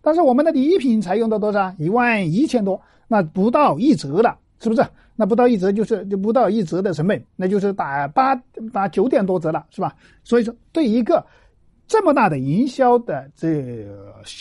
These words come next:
营销活动来说，你的活动礼品是非常低了。所以说我们就一折礼品能够帮助所有的实体商家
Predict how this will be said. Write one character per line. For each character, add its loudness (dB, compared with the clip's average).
营 0
销 -2
活 -4
动 -4
来 -6
说， -10
你 -6
的 -6
活 -4
动 -2
礼 -2
品 -4
是 -14
非 -4
常 -8
低 -4
了。 -8
所 2
以 2
说 2
我 -4
们 -4
就 -6
一 2
折 -8
礼 -6
品 -8
能 -6
够 -4
帮 0
助 -6
所 -4
有 -2
的 -12
实 -6
体 -2
商 -2
家 2